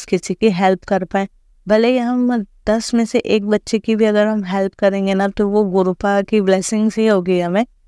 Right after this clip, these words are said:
तो प्लीज ये सब का एक हमें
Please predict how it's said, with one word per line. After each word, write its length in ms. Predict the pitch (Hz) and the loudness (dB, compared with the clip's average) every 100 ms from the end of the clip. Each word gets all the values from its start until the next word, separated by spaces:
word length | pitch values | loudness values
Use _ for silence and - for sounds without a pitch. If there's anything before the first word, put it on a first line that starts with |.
| _ _ | _ _
तो 140 | 214 208 | 0 0
प्लीज 440 | 214 220 214 185 | 2 2 2 0
ये 180 | 208 202 | 0 0
सब 280 | - 214 202 _ | 2 0 0 _
का 200 | 220 196 - | 0 0 0
एक 400 | 214 220 - 226 - - | -2 -2 -4 -4 -4 -6
हमें 380 | 208 208 208 | -2 0 -2